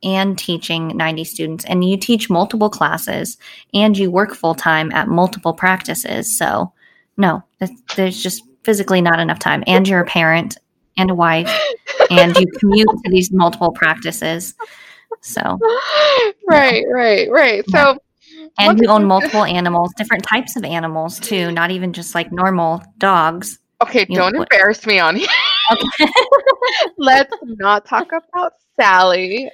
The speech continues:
Speaker 2: Okay, for those of
Speaker 1: Okay.
Speaker 2: you wondering who Sally is, Sally was an orphan squirrel that needed a little help. And
Speaker 1: Right.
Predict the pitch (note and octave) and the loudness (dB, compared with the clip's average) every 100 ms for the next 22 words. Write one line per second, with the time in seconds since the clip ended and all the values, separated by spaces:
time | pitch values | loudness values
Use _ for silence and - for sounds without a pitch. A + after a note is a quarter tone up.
0 | - G#3 E3+ - _ C#4 C4+ - G#3+ F#3+ | -6 -2 -2 -4 _ -16 -12 -4 -2 -2
1 | F#3 F3 D#4 A#3+ G#3 G#3+ A#3 A#3+ - F#3 | -4 -6 -2 0 2 2 0 -4 -2 0
2 | G#3 F#3 B2+ E3+ _ _ - _ _ - | 2 2 0 -4 _ _ -20 _ _ 0
3 | G#3 G#3 A#3 C4 A#3 A3 A3+ - F3 G3 | 2 2 0 -2 -6 -6 -6 0 0 2
4 | - C4 C4+ - - G3 F3 E3+ F#3 F3 | -2 -2 -4 -8 2 4 6 4 0 -4
5 | - _ - G#3+ G3+ G3 F#3 - - G#3 | -4 _ -6 -2 0 0 -4 -4 -2 0
6 | F3+ E3+ F#3+ C3 - _ _ _ _ _ | 2 0 2 0 0 _ _ _ _ _
7 | G3+ F#3+ F3+ F#3+ E3+ D#3+ - | -2 0 -2 -6 -10 -10 -14